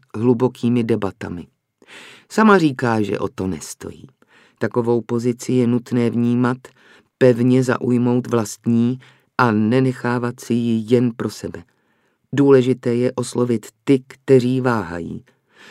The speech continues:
Znovu se dostává do střetu demokracie a totalitarismus. Nepojmenovat to tak znamená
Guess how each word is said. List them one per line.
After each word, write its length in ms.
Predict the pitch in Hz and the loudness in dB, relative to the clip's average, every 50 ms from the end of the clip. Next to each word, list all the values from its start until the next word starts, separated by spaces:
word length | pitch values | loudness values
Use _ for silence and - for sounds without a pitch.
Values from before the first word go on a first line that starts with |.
| - - | -14 -8
Znovu 320 | 165 170 185 175 160 160 139 | -2 0 0 2 2 2 0
se 140 | - - 120 | 0 -2 -2
dostává 600 | 117 113 113 - - 117 117 113 107 113 107 107 | -2 -4 -6 -6 -6 -4 -4 -2 -2 -4 -4 -4
do 120 | 110 113 | -4 -4
střetu 480 | 107 - - - - 113 104 - - 110 | -6 -6 -10 -8 -6 -6 -6 -4 -6 -8
demokracie 960 | 107 104 113 127 123 127 123 127 - 135 135 135 - - 127 131 135 135 135 - _ _ _ _ _ _ _ - | -6 -2 0 2 2 2 0 -2 -2 -6 -6 -6 -6 -4 -2 -2 -2 -2 -4 -10 _ _ _ _ _ _ _ -2
a 140 | 135 127 127 127 131 - | 0 0 0 -2 -4 -2
totalitarismus. 1040 | 139 135 131 - 107 98 98 87 - - 85 87 85 85 87 95 101 101 - - - _ _ _ _ _ _ _ _ _ _ _ _ _ - | -2 -2 0 -2 -6 -6 -6 -8 -10 -12 -12 -12 -12 -12 -12 -14 -14 -14 -16 -20 -20 _ _ _ _ _ _ _ _ _ _ _ _ _ 0
Nepojmenovat 840 | 147 160 143 - - 151 156 151 147 147 143 139 131 127 127 127 127 - - | 2 2 2 2 2 2 4 4 4 2 2 2 2 2 2 0 0 -2 -2
to 120 | - 127 | -2 -2
tak 220 | 127 - 131 120 135 | -2 0 -4 -2 -2
znamená 580 | 117 120 131 127 131 131 127 135 131 127 127 | -2 0 0 2 2 2 2 2 2 0 0